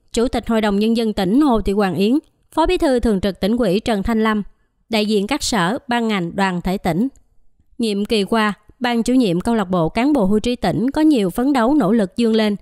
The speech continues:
và đã hoàn thành tốt nhiệm vụ theo nghị quyết đại hội đề ra. Hiện nay, câu lạc bộ có bốn trăm bốn mươi hội viên, trong đó có hai mươi ba đồng chí nguyên là tỉnh ủy viên qua các thời kỳ.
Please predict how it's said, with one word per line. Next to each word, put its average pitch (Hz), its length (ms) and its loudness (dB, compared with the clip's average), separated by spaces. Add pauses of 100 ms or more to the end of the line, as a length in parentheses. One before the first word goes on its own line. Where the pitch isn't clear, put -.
(140)
và 202 220 -2
đã 214 140 -2
hoàn 202 180 -2
thành 196 220 0
tốt 262 200 -2
nhiệm 202 200 0
vụ 170 240 0 (200)
theo 220 260 2
nghị 180 220 0
quyết 294 200 -2
đại 190 120 0
hội 180 200 0
đề 185 160 0
ra. 202 280 0 (380)
Hiện 214 260 0
nay, 233 220 0 (180)
câu 262 140 0
lạc 220 160 -2
bộ 190 200 0
có 247 120 -2
bốn 269 260 2
trăm 254 220 0
bốn 220 180 2
mươi 302 140 2
hội 196 240 2
viên, 226 200 0 (300)
trong 233 180 -2
đó 208 220 0
có 339 120 -2
hai 294 160 0
mươi 240 120 2
ba 214 200 0
đồng 196 180 0
chí 226 320 0
nguyên 233 220 2
là 185 180 2
tỉnh 185 240 -2
ủy 220 200 0
viên 226 260 0
qua 208 240 0
các 285 200 -6
thời 214 140 0
kỳ. 180 280 0